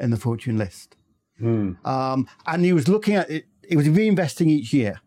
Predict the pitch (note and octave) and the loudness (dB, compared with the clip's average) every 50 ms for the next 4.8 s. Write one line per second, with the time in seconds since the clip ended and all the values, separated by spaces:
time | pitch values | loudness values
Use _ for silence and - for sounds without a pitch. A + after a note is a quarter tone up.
0 | _ _ _ _ _ _ - - - - - F#3 F#3 E3 F3 F3 - G#3+ A#3 G3+ | _ _ _ _ _ _ -18 -18 -16 -4 -2 0 0 0 0 0 -2 -2 0 0
1 | F3 D3+ A2 B2+ F3 A3+ - C#3+ F3+ F3 E3 D3 C3 - C#3+ D3+ F3 G#3+ E3+ G#2 | 0 0 0 0 -2 -2 -2 -2 -2 0 0 -2 -2 -2 0 0 2 0 0 -4
2 | G2+ - - - - _ _ _ _ _ _ _ _ _ _ _ - D3 D3+ F3 | -8 -14 -20 -20 -20 _ _ _ _ _ _ _ _ _ _ _ 0 2 2 2
3 | D3+ A2 - - - C3+ A#2 D#3 D3 C#3+ C#3 B2 - - - C3 A#2 - D3+ C#3+ | 2 -2 -6 -4 -4 -2 -2 2 2 2 2 2 -2 -2 -2 -2 0 0 -2 -2
4 | C3 B2+ B2 B2 A#2+ G2+ - B2+ A#2+ A2 C#3+ B2 F#2+ F#2+ - | 0 -2 -2 -2 -4 -6 -4 -4 -4 -2 -2 -4 -6 -10 -16